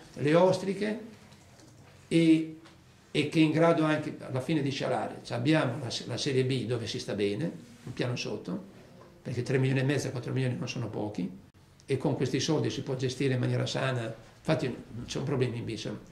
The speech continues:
i risultano di problemi in B, i risultano di problemi in Serie A, e in C noi siamo quelli che siamo nella stiva e campiamo degli avanzi. A noi ci danno gli avanzi, perché il minutaggio sono gli avanzi,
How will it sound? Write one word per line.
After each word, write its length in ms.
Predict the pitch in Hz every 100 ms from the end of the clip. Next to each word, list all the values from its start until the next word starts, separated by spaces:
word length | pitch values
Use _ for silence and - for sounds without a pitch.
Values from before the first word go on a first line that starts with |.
| - -
i 80 | 131
risultano 300 | 131 156 135
di 80 | 123
problemi 400 | 131 131 127 123
in 60 |
B, 40 | 139
i 760 | 175 - - - - - -
risultano 300 | 135 160 139
di 80 | 139
problemi 260 | 135 131 123
in 60 |
Serie 260 | 123 131 147
A, 120 | 175 - - - -
e 100 | -
in 100 | 220
C 180 | 220 247
noi 160 | 208 214
siamo 300 | 190 185 208
quelli 580 | 196 175 190 240 240 - - 175
che 140 | 175
siamo 300 | 160 208 175
nella 200 | 175 208
stiva 680 | - 190 170 214 208 - -
e 80 | -
campiamo 360 | 208 180 196
degli 180 | 170 156
avanzi. 440 | 110 104 104 - - - - -
A 80 | 214
noi 320 | 208 208 233
ci 140 | 233
danno 240 | 151 147 156
gli 80 | 147
avanzi, 480 | 117 - - - -
perché 200 | 131 156
il 60 |
minutaggio 840 | 160 214 214 175 170 190 202 - - -
sono 260 | - 208 175
gli 80 | 151
avanzi, 480 | 110 101 - -